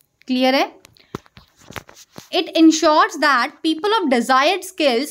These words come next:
and knowledge are available to handle the challenging job requirements। Next point is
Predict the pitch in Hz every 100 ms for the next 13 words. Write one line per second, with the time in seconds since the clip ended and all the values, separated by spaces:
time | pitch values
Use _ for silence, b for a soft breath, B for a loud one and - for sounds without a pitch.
0 | - 254 240 247 302 339 370 370 254 247
1 | 247 254 285 247 339 349 330 262 247 262
2 | 233 226 330 262 220 247 - 285 302 302
3 | 320 349 285 208 190 196 196 - 339 285
4 | - - - - _ _ _ _ _ _
5 | _ _ _ _ _ - _ - _ _
6 | _ b b b 269 339 339 427 440 392
7 | 320